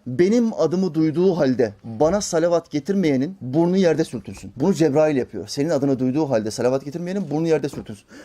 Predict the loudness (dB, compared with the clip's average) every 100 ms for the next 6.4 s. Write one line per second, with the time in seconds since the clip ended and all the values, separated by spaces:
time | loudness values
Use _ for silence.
0 | -2 0 4 4 4 2 2 -4 0 0
1 | 2 0 0 0 -2 -2 -6 -4 -2 -2
2 | -2 -6 -6 -8 -4 -2 2 0 0 0
3 | 2 2 0 2 2 0 -2 -2 -2 -4
4 | -4 -4 -4 -2 -4 -4 -6 -2 -2 0
5 | -2 -2 -20 _ _ -2 -2 0 0 2
6 | 2 2 2 -2